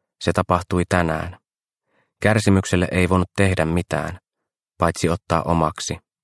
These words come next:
Vilja Tuulia Huotarinen, Naisen paikka. Yksi. Junan ikkunasta näkyy pimeän keskellä valo.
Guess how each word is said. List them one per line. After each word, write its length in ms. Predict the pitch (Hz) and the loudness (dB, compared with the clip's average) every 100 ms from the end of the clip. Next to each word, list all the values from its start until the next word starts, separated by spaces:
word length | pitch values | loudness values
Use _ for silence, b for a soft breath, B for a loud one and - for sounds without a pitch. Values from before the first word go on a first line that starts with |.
| _ _ _ _ _ _ _ _ _ 90 | _ _ _ _ _ _ _ _ _ 4
Vilja 300 | 104 101 90 | 6 6 4
Tuulia 400 | 95 90 87 85 | 2 4 4 4
Huotarinen, 720 | 92 90 - 80 78 78 80 - _ _ _ _ - | 4 4 2 0 0 -2 -6 -12 _ _ _ _ 0
Naisen 400 | 92 92 85 80 - | 2 2 0 -2 -2
paikka. 440 | 76 - - - _ _ _ _ _ _ _ _ _ _ _ _ _ _ _ _ _ _ _ _ _ _ _ _ _ _ _ _ _ _ - | -2 -4 -16 -20 _ _ _ _ _ _ _ _ _ _ _ _ _ _ _ _ _ _ _ _ _ _ _ _ _ _ _ _ _ _ 2
Yksi. 480 | 101 - - 80 80 _ _ _ _ _ _ _ _ _ _ _ _ _ _ _ _ _ - | 2 2 -4 -6 -6 _ _ _ _ _ _ _ _ _ _ _ _ _ _ _ _ _ -2
Junan 360 | 85 110 113 90 | 2 4 4 4
ikkunasta 720 | 113 - 90 87 - 87 85 b b - | 0 0 0 0 -2 -8 -8 b b -2
näkyy 280 | 90 95 90 | 0 2 2
pimeän 400 | 107 104 90 85 | 4 4 4 0
keskellä 480 | - 90 - 82 80 | -2 -2 -2 -2 2
valo. 360 | 87 85 82 | 2 2 -2